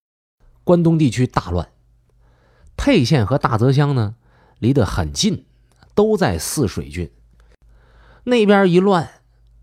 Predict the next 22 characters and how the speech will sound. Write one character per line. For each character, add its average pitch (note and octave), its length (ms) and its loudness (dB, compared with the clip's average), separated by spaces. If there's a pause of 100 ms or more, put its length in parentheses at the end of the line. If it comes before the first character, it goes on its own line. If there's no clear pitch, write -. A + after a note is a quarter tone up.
(380)
沛 A#3 320 2
县 C#3 180 2
这 B2 120 2
边 A2+ 140 -2
不 G3+ 180 -6
可 E2+ 220 -4
能 E2+ 240 -2
没 F2 160 0
有 C#2+ 180 -8
信 D#2+ 180 -10
息。 D#2 280 -12 (1700)
所 G#3+ 140 -4
以 A3 40 0
这 A3 120 0
信 B3 200 0
息 A3+ 220 0
一 G#3+ 60 4
传 D#3 240 2
来， C#3+ 460 2 (1200)
这 - 100 -6
刘 A#2 280 2
邦 E3+ 640 -2